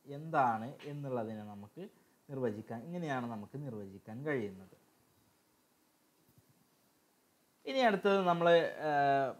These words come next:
രണ്ട് ടേമുകൾ പഠിക്കുകയാണ്. ascribed status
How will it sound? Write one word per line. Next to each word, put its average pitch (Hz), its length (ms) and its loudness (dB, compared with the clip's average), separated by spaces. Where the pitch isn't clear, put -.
രണ്ട് 156 240 0
ടേമുകൾ 131 460 2
പഠിക്കുകയാണ്. 113 480 -10
ascribed 190 760 2
status 127 800 -6